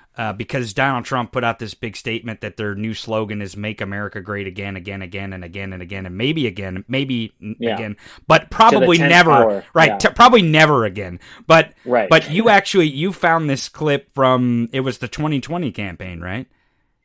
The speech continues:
Speaker 2: Yeah, he was in, I think it was New Hampshire. It was October twenty twenty, and he sees a guy in the crowd, and he's like, uh,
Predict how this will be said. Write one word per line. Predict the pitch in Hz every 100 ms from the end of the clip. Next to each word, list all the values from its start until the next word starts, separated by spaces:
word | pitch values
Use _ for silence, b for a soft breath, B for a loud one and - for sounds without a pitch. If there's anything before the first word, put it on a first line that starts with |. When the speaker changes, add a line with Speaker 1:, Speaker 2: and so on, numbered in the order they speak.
| -
Speaker 2:
Yeah, | 127 139
he | 110 151
was | 190 165
in, | - 151 147
I | 139
think | 110 165
it |
was | 160 135
New | 123
Hampshire. | - 123 143 - 185 185 185 -
It |
was | 123 117
October | 107 - 156 165 170
twenty | - 139 113
twenty, | - 135 110 98 98 -
and | 123
he | 135
sees | 131 - 208 202
a |
guy | 165 151 143
in | 139 139 135
the |
crowd, | 117 - 135 104 92 92 _ _ _ _ _ -
and | 117 117
he's | 120 117
like, | 117 110 104 - _ -
uh, | 110 107 107 104